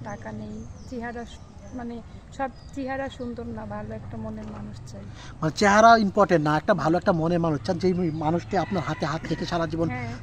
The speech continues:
Speaker 2: চলবে, আস্থা রাখবে, তাই না? আচ্ছা আপু, আপ-, আপনার আম্মু কি করে? একটু মুখটা উঠিয়ে দেখবেন, মানুষই
Speaker 1: আম্মু
Speaker 2: দেখছে আপনাকে, অনেক দর্শক দেখছে এই মুহূর্তে।
Speaker 1: আম্মু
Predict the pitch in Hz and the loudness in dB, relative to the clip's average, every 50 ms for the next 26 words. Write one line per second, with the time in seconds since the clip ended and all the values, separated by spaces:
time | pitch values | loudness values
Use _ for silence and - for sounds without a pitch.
0 | - - 214 202 196 175 160 170 175 180 170 156 147 - - - 170 147 139 127 | 0 6 6 6 6 8 6 6 8 8 6 6 4 0 4 4 4 6 4 2
1 | 131 151 - 196 240 269 359 330 165 - - - - - - - - - - 220 | -2 -2 2 4 6 8 8 8 6 4 0 -10 -16 -16 -14 -14 -14 0 0 2
2 | - 302 262 233 208 254 220 202 180 175 - - 185 - 233 220 208 196 202 208 | 6 8 6 8 8 6 6 6 6 4 4 2 2 4 4 6 6 6 8 8
3 | 240 262 - 240 202 - 160 135 127 143 170 - - 262 220 233 233 - 262 247 | 8 6 6 4 2 2 0 0 2 0 -2 2 4 4 6 6 4 6 6 6
4 | 247 226 254 214 247 247 220 220 269 294 269 233 190 190 196 - - 196 180 190 | 6 6 6 6 4 2 4 4 4 6 8 8 8 8 6 2 0 0 0 0
5 | - - - 208 202 - 202 - 196 202 202 180 165 170 165 - 190 160 147 139 | 0 2 2 2 2 2 -2 0 0 -2 -2 0 -2 -2 -2 -2 -4 -4 -4 -6
6 | - - 160 143 135 131 131 - - 233 277 - - - - - - - 254 254 | -6 -6 -6 -4 -4 -6 -8 -8 -8 -8 -8 -8 -12 -14 -16 -16 -14 -12 -10 -8
7 | 254 254 262 | -8 -8 -8